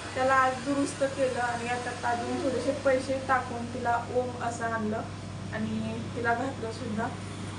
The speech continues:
काहीतरी खरेदी करावं असं म्हणतात अक्षय तृतीयेच्या दिवशी, म्हणून मग कधी करायचा योगच आला नव्हता, आज योग आलाय आणि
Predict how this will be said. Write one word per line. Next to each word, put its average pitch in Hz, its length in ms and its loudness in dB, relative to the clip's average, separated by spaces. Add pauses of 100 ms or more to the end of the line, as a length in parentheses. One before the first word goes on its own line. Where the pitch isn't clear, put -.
(920)
काहीतरी 254 360 4
खरेदी 254 360 0
करावं 240 400 2
असं 247 200 -4
म्हणतात 233 380 0
अक्षय 240 240 -2
तृतीयेच्या 233 520 0
दिवशी, 233 280 -4
म्हणून 240 380 -4 (500)
मग 262 480 6 (500)
कधी 285 260 6
करायचा 277 360 2
योगच 277 380 4
आला 262 180 4
नव्हता, 262 260 -2
आज 240 280 4
योग 254 200 2
आलाय 233 320 2
आणि 233 460 -2